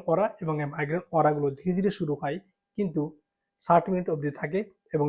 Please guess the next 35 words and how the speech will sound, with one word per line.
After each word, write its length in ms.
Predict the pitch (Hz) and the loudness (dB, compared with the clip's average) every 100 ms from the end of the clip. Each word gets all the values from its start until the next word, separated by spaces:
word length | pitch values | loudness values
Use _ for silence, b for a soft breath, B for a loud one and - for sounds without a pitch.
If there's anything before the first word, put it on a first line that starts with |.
| 143 | 0
যখন 160 | 156 147 | -2 0
মাইগ্রেনের 360 | 139 156 165 139 | 0 2 2 2
ব্যথাটা 260 | 139 156 143 | 0 0 -2
আবার 140 | 139 135 | -2 -6
শেষ 120 | - 160 | -8 -4
হয়ে 120 | - 143 | -2 -2
যায়, 100 | 143 | -2
অর্থাৎ 180 | 139 147 143 | -4 -8 -8
বন-, 220 | 143 156 - _ _ _ - | -8 -8 -12 _ _ _ 0
মাইগ্রেন 300 | 147 156 180 | 4 4 2
ব্যথা 160 | 160 180 175 | 2 0 -2
তখন, 160 | 170 165 | -2 -2
যখন 180 | 160 170 - _ _ | -4 -6 -10 _ _
ধীরে 240 | 160 160 180 | -4 2 2
ধীরে 120 | 170 147 | 2 2
কমে 160 | 151 156 | 4 4
যায় 140 | 143 165 _ - | 0 -2 _ -10
তখন 180 | 165 - 147 | -8 -6 -4
এই 80 | 160 | -4
লক্ষণগুলো 360 | 147 - 143 147 | -6 -8 -6 -4
ধীরে 120 | 143 139 | -4 -4
ধীরে 100 | 139 | -4
আবার 220 | 135 156 202 - _ - | -4 -2 -4 -6 _ -8
রিকভার 300 | 147 135 131 | -2 0 2
হয়ে 120 | 127 127 | 0 -2
যায়। 120 | 131 _ _ _ _ _ _ _ _ | -6 _ _ _ _ _ _ _ _
এক 100 | 190 185 | 2 6
নম্বর 160 | 247 269 | 6 6
টিপস 200 | 262 - | 4 0
হচ্ছে 200 | 240 - 196 - _ _ _ | -2 0 -2 -2 _ _ _
পর্যাপ্ত 320 | 208 214 233 240 | 6 8 6 4
পরিমাণ 220 | 233 226 175 | 2 4 4
জল 120 | 147 135 | 2 2
পান 100 | 139 | -2
করা। 200 | 127 135 | -4 -8